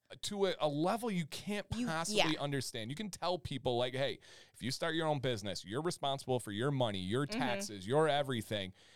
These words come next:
Speaker 1: You don't know how crazy it changes.
Speaker 2: Yeah.
Speaker 1: And this is coming from people that worked normal jobs,
Speaker 2: Yeah.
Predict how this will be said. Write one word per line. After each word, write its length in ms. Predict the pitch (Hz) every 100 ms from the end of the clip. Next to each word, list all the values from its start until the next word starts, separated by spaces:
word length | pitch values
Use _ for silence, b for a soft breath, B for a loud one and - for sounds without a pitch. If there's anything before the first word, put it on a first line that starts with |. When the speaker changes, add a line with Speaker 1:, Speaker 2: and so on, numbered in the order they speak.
| B B B B
Speaker 1:
You 280 | - 165 254
don't 320 | 247 220 208
know 360 | 160 151 143 131
how 420 | - 131 131 135 127
crazy 880 | - 131 120 117 113 - 110 104 110
it 100 | 101
changes. 380 | 110 98 208
Speaker 2:
Yeah. 60 | 202
Speaker 1:
And 60 | 170
this 120 | 175
is 80 | 190
coming 240 | 185 175
from 220 | 156 147
people 260 | 131 139 123
that 220 | 120 90 92
worked 640 | 107 143 156 - - -
normal 480 | 113 117 131 127 107
jobs, 260 | 101 92
Speaker 2:
Yeah. 160 | 247